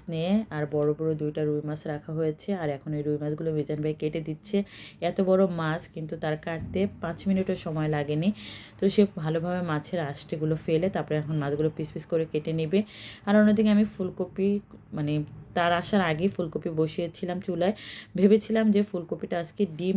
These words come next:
ভেঙে রান্না করব, কারণ আমরা কিন্তু সবসময় নিরামিষ রান্না করলে ফুলকপি তরকারির মধ্যে ডিম ভেঙে দিই, এটা আমাদের কাছে ভালোই লাগে। কিন্তু যখন এই রুই মাছ আনা হলো, ডিসিশন একেবারেই পরিবর্তন করে ফেলেছি। ভেবেছি রুই মাছ কাটা হোক, তারপরে ফুলকপির মধ্যে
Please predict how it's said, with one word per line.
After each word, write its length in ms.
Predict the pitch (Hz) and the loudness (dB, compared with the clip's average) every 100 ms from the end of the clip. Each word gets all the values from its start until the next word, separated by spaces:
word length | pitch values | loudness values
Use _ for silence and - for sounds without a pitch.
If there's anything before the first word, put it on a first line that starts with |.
| 190 | 2
ভেঙে 280 | 170 165 | 0 0
রান্না 320 | 160 143 143 151 | 0 0 -2 -4
করব, 260 | 156 151 180 | -2 -2 -2
কারণ 260 | 185 156 156 | -4 -4 -4
আমরা 280 | - 143 151 | -6 -4 -2
কিন্তু 220 | 160 156 | -2 -4
সবসময় 400 | 190 151 - 165 | -4 -4 -6 -4
নিরামিষ 360 | 151 147 156 160 | 0 2 0 0
রান্না 200 | 170 156 | 0 0
করলে 220 | 156 160 208 - - - - | 0 0 0 -2 -14 -16 0
ফুলকপি 420 | 208 202 202 208 | 4 4 4 2
তরকারির 420 | 196 165 180 180 | 2 2 4 2
মধ্যে 280 | 175 156 180 185 | 2 -2 0 0
ডিম 160 | 185 170 | -2 -2
ভেঙে 300 | 170 180 175 | -2 -2 -2
দিই, 200 | 170 220 254 | 2 2 2
এটা 220 | 156 156 170 170 | -6 -6 -4 -4
আমাদের 320 | - 156 160 | -2 0 0
কাছে 180 | 175 214 | 0 -2
ভালোই 320 | 190 185 185 | 0 2 4
লাগে। 260 | 160 143 147 - - - - - | 4 2 0 -4 -16 -16 -16 -2
কিন্তু 160 | 226 247 | 0 4
যখন 240 | 233 240 240 | 4 6 4
এই 80 | |
রুই 160 | 233 220 | 6 8
মাছ 220 | 214 220 220 | 6 4 2
আনা 200 | 202 202 | 4 6
হলো, 240 | 214 202 226 | 6 4 4
ডিসিশন 420 | 202 175 170 156 156 | 0 -4 -6 -6 -4
একেবারেই 380 | 156 175 190 | -4 0 2
পরিবর্তন 440 | 208 190 185 190 196 | 2 2 0 0 0
করে 180 | 190 190 | 2 0
ফেলেছি। 420 | 196 185 190 - 247 | 0 0 -2 -2 -2
ভেবেছি 400 | 196 160 156 185 | -2 -2 -2 -2
রুই 160 | 170 160 | -2 -2
মাছ 180 | 160 165 | -4 -6
কাটা 260 | 175 165 196 | -6 -2 0
হোক, 140 | 220 - | 0 0
তারপরে 300 | 160 156 165 | -4 -2 -6
ফুলকপির 640 | - 160 156 165 - 214 | -6 -6 -4 -6 0 4
মধ্যে 320 | 202 165 156 | 4 2 0